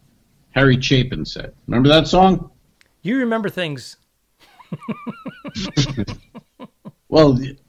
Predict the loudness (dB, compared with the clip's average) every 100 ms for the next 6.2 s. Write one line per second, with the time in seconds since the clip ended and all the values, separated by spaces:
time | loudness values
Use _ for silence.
0 | _ _ -4 0 0 2 2 2 0 0
1 | 0 -4 -8 -16 _ 0 0 0 -2 -2
2 | -2 -8 -18 _ _ -6 -4 2 2 0
3 | -4 -2 -2 0 -2 -4 -10 -12 -10 -6
4 | -6 -8 -10 -10 -10 -8 0 2 4 0
5 | -4 -10 -14 -14 -4 -4 -4 -4 -2 -2
6 | -6 -16